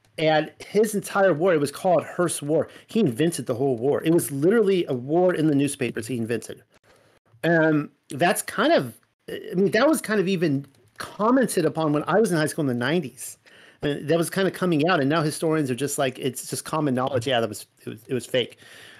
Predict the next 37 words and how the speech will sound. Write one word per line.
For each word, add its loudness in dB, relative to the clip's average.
And 0
it, 0
you -2
kinda 2
just -4
accept -2
it, 0
but -6
they're 4
like, 4
"Oh, 4
well, 6
that 2
happened, 2
you -6
know, 2
that's, -2
people 0
used 0
to 0
be, -2
uh, 2
that 2
stupid -2
to -4
believe -2
that, 0
but -6
now 4
we're 2
too -4
sophisticated." -10
Now, 2
nowadays, 0
you -6
know, 0
they, -2